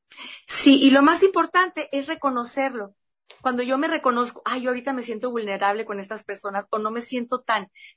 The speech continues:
tan cómodo, en lugar de ponerme una etiqueta de, "Ay, este, soy un tonto",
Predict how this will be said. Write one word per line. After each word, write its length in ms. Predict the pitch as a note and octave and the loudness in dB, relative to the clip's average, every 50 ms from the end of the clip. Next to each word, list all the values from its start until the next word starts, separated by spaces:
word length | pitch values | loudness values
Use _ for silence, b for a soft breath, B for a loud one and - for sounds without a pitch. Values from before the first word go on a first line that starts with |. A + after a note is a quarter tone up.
| _ - | _ -4
tan 220 | A3 G3+ G3+ G3+ | -4 -4 -2 -2
cómodo, 500 | - B3+ C4+ B3+ A#3+ A3 G#3+ G#3 G#3 b b b b b _ | 0 0 0 2 0 -2 -2 -4 -8 b b b b b _
en 180 | - B3 B3 A#3+ | -2 -2 0 0
lugar 280 | A#3+ A#3 B3 C4 C4 | 0 2 2 2 2
de 80 | D4 E4+ | 0 0
ponerme 400 | E4+ C#4 A#3+ A#3+ B3 B3 C4+ C#4 | 0 0 0 2 0 0 0 0
una 180 | C#4 C4+ C#4 C#4 | 0 0 -2 -4
etiqueta 560 | C#4 A#3+ - - B3 A#3 A#3 A#3 A3+ A3 G#3 | -4 -8 -6 -4 -4 -4 -2 0 0 0 0
de, 300 | G3+ G3+ F#3+ E3+ E3 b b b b _ - | 0 -2 -2 -4 -8 b b b b _ -6
"Ay, 340 | - G3 A3+ A#3+ A#3+ A#3+ A3 | -4 -2 0 0 0 0 0
este, 640 | G#3+ G#3+ - - A3 G#3 G3+ G3 F#3+ F#3 F3+ E3+ E3+ | -2 -2 -4 -4 -2 0 0 0 0 -2 -2 -4 -6
soy 220 | - A3+ A3 A3+ | -4 -2 -2 -2
un 140 | A3+ A3+ G#3+ G#3+ | -2 -4 -2 0
tonto", 520 | A3 G#3 G3+ G3 G3 - - F3 E3+ | 0 0 0 -2 -4 -6 -6 -6 -6